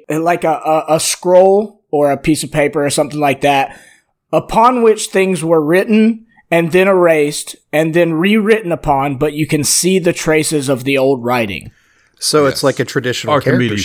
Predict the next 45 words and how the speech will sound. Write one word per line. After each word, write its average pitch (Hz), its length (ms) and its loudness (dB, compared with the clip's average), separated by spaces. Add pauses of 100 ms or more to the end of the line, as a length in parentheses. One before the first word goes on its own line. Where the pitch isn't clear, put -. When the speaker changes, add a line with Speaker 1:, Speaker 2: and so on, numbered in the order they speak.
Speaker 2:
sheet 95 60 -10
Speaker 4:
text 92 280 -6
Speaker 2:
then. 90 40 -12
Speaker 4:
or - 40 -14
something 80 380 -14
like - 120 -4
that. 151 380 0
Speaker 3:
<laughs> - 20 -4
Yeah, - 240 -12
like 101 180 -6
a 101 60 -4
traditional 120 600 -4
Speaker 4:
<laughs> 120 120 -8
Speaker 3:
character 101 300 -4
sheet. 90 260 -12
That's 113 180 -10
pretty 151 240 -14
good. 107 460 -4
That's 113 180 -16
pretty - 240 -18
good, 156 260 -12
Josh. - 460 -10 (160)
It 110 140 -4
Speaker 4:
I - 20 4
Speaker 3:
is, 123 140 2
Speaker 4:
like 139 220 0
that. 92 240 -4
Speaker 3:
indeed. 98 100 -2
Speaker 4:
That's 85 140 -8
a - 20 -20
good 101 200 -12
one. 82 180 -12
Speaker 3:
That 92 180 -4
would 98 120 -6
be 107 180 -2
a 101 100 0
perfect 110 600 -8
example 95 640 -10
of 95 200 -12
a 92 80 -8
palimpsest. - 1000 -14 (680)
Speaker 1:
Yeah, 135 360 2
it's, 143 200 0
it's 190 180 0
Speaker 3:
Palimpsest. 226 40 2